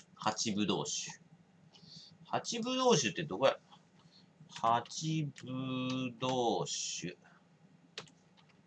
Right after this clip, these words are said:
八ぶどう酒は、あ、高いな。三千円もすんのか。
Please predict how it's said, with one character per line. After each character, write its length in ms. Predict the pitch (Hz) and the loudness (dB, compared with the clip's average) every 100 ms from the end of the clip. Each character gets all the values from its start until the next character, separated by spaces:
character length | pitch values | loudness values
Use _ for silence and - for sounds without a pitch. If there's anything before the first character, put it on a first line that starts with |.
| - - - - - - - - - - - - _ - - - - - | -20 -20 -18 -18 -18 -20 -20 -20 -20 -20 -20 -20 _ -20 -20 -20 -12 -4
八 340 | 147 - 220 | -4 -2 -4
ぶ 180 | 202 214 | -2 -2
ど 280 | 220 220 202 | 0 6 6
う 100 | 175 | 6
酒 300 | - - 104 | 2 0 0
は、 360 | 87 76 73 - - - - - _ - - - - - - - - - - - - - - - - - | 4 4 4 0 -18 -20 -20 -20 _ -20 -20 -20 -20 -18 -12 -12 -14 -20 -20 -18 -18 -18 -18 -18 -18 -16
あ、 100 | - | -10
高 380 | - 113 - 208 | 2 4 6 4
い 60 | - | 6
な。 280 | - 156 - - - - - - - - - _ _ - - - _ - - - _ - - _ - - - - - - - - - - - - - - - - - | 6 6 4 -14 -20 -20 -20 -20 -20 -20 -20 _ _ -20 -20 -20 _ -20 -20 -20 _ -20 -20 _ -20 -20 -20 -20 -20 -20 -20 -20 -20 -20 -20 -20 -20 -20 -12 -12 -12
三 380 | - - 160 160 | -6 0 2 6
千 100 | 160 | 6
円 80 | |
も 60 | 147 | 6
す 120 | 147 | 2
ん 60 | 127 | 0
の 100 | 80 | 0
か。 220 | 71 - | -2 -6